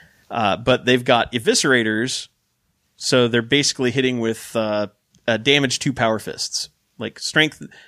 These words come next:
doubles their strength. So strength six, A P minus two, two damage, and minus one to hit.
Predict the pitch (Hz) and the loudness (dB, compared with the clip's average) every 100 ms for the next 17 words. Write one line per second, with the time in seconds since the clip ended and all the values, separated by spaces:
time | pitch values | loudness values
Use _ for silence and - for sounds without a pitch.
0 | _ 143 160 180 175 - 143 131 123 - | _ 0 2 2 0 0 -2 -2 -2 2
1 | 247 220 - 202 196 - 160 185 170 151 | 0 2 2 2 0 0 0 0 0 2
2 | 147 - - 143 135 - 143 143 135 135 | 0 -2 0 0 0 -2 0 2 2 2
3 | 139 147 147 - - _ _ - 117 120 | 0 -2 -4 -10 -12 _ _ -6 -2 -2
4 | 123 - 123 120 113 123 131 | -2 -2 -4 -4 -2 -2 -4